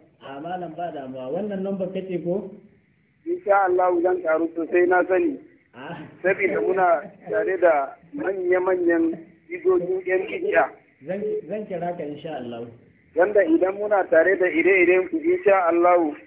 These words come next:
Speaker 1: Zan, zan kira
Speaker 2: Allah zai jefa muku tsoro da shakka.
Speaker 1: To, amin, amin. Zan kira ka da wannan number taka ko?
Speaker 2: Sabida haka, malam, na ji daɗin wannan program sosai.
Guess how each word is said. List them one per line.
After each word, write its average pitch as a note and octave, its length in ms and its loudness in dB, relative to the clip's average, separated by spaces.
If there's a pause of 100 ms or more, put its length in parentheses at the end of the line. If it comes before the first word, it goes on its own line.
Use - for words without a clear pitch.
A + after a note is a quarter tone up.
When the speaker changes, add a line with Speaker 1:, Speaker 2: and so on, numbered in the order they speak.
(160)
Speaker 1:
Zan, F#3 220 -12 (220)
zan G#3 220 -10
kira G3+ 140 -4
Speaker 2:
Allah F#3+ 240 6
zai F3+ 160 4
jefa - 360 6
muku F3 280 -4
tsoro E3 380 2
da E3 100 4
shakka. E3+ 360 2 (360)
Speaker 1:
To, C#3 140 -18
amin, C#3 240 -14
amin. B2+ 280 -12
Zan G3 200 -10
kira F3+ 260 -6
ka F3 100 -8
da D3+ 100 -8
wannan D3+ 260 -6
number C#3 260 -10
taka C3 260 -12
ko? C3+ 240 -10
Speaker 2:
Sabida F3+ 380 6
haka, F3 440 2 (1800)
malam, F#3 380 4
na F3+ 160 2
ji F3+ 100 -2
daɗin F#3+ 380 -4
wannan F#3+ 300 -6
program F3+ 560 2
sosai. G3 480 -2